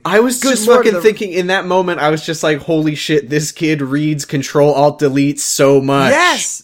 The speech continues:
Speaker 2: he does. He f-, he reads, okay,
Speaker 1: For the
Speaker 2: let's,
Speaker 1: love of
Speaker 2: let's
Speaker 1: all
Speaker 2: go
Speaker 1: that is
Speaker 2: through it.
Speaker 1: fraggable,
Speaker 2: He,
Speaker 1: Kyle.
Speaker 2: he goes, he reads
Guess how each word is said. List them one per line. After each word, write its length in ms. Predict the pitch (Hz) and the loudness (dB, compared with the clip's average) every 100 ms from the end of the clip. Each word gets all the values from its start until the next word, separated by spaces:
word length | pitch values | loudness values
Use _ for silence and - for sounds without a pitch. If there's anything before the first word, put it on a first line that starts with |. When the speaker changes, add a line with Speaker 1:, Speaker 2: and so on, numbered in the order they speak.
| _ | _
Speaker 2:
he 260 | 143 247 233 | -8 -6 -6
does. 460 | 180 262 285 185 | -2 0 0 -4
He 160 | 147 220 | -10 -10
f-, 140 | 220 - | -10 -6
he 200 | 170 269 | -4 -2
reads, 280 | 320 320 175 | -2 -2 -2
okay, 160 | 165 | 0
Speaker 1:
For 20 | 202 | 4
the 60 | |
Speaker 2:
let's, 120 | 214 | 4
Speaker 1:
love 180 | 262 226 | 6 4
of 80 | 175 | 4
Speaker 2:
let's 40 | 196 | 6
Speaker 1:
all 80 | |
Speaker 2:
go 60 | 214 190 | 4 4
Speaker 1:
that 40 | |
is 120 | 190 - | 0 -2
Speaker 2:
through 120 | 190 | 2
it. 40 | 180 | 4
Speaker 1:
fraggable, 380 | 170 160 160 | 4 2 0
Speaker 2:
He, 60 | 220 | 0
Speaker 1:
Kyle. 580 | 170 156 156 160 127 - _ | 2 4 4 2 -2 -10 _
Speaker 2:
he 280 | _ 165 208 | _ -6 -2
goes, 320 | 233 240 247 - | 0 0 -2 -8
he 240 | 170 202 | -8 -6
reads 380 | 240 254 226 | -6 -6 -6